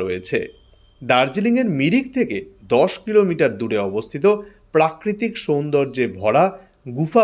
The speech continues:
পাতাল ভিউ পয়েন্ট। এটি ভারত নেপাল সীমান্ত ছাব্বিশে এলাকায় অবস্থিত। তবে ভিউ পয়েন্টটি নেপালের অধীন। আবহাওয়া ভালো থাকলে এখান থেকে কাঞ্চনজঙ্ঘা,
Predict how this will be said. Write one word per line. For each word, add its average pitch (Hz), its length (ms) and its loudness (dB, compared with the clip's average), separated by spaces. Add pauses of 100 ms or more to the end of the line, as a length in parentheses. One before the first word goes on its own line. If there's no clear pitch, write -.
পাতাল 101 280 -2 (120)
ভিউ 110 160 -6 (100)
পয়েন্ট। 98 280 -6 (600)
এটি 170 180 2 (140)
ভারত 175 240 4 (120)
নেপাল 190 240 4 (100)
সীমান্ত 156 420 -4 (180)
ছাব্বিশে 131 600 -2 (180)
এলাকায় 120 460 2 (460)
অবস্থিত। 113 440 -6 (680)
তবে 123 200 4 (400)
ভিউ 156 180 2 (100)
পয়েন্টটি 240 360 2 (200)
নেপালের 156 480 4
অধীন। 104 240 -4 (1120)
আবহাওয়া 202 340 4 (100)
ভালো 180 160 4 (120)
থাকলে 180 320 2 (200)
এখান 202 260 -4 (140)
থেকে 208 180 -2 (140)
কাঞ্চনজঙ্ঘা, 226 880 2